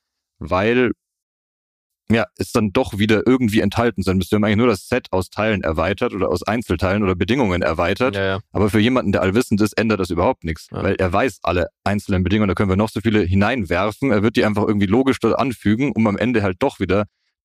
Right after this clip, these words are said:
Speaker 1: dabei rauszukommen, dass er es perfekt ableiten kann und es eben kein neues Phänomen ist, das da entsteht.
Speaker 2: Ja, man hat das Problem versprengt, anstatt es aufzulösen, ne? Also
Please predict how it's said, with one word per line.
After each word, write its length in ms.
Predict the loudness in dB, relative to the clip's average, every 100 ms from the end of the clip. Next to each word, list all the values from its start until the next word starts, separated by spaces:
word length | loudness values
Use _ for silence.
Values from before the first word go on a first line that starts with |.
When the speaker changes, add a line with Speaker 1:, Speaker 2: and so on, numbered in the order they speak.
| -2
Speaker 1:
dabei 200 | 0 2
rauszukommen, 520 | 2 0 -2 -2 0
dass 120 | 0
er 60 | 0
es 80 | 0
perfekt 380 | -2 -2 -2
ableiten 400 | -4 -2 -4 -2
kann 160 | -2 -2
und 80 | -2
es 60 |
eben 180 | -2 -4
kein 280 | -2 -2 0
neues 240 | 2 0
Phänomen 360 | 0 0 0 0
ist, 160 | -2 -6
das 120 | -4
da 100 | -4
entsteht. 400 | -4 -4 -6 -6 -8
Speaker 2:
Ja, 160 | -6
man 120 | -4
hat 80 | -4
das 120 | -4
Problem 360 | -6 -4 -2 -2
versprengt, 560 | -2 -6 -4 -4 -4 -6
anstatt 280 | -4 -4 -2
es 80 |
aufzulösen, 680 | -2 -4 -6 -4 -2 -2 -4
ne? 80 | -4
Also 200 | -4 -4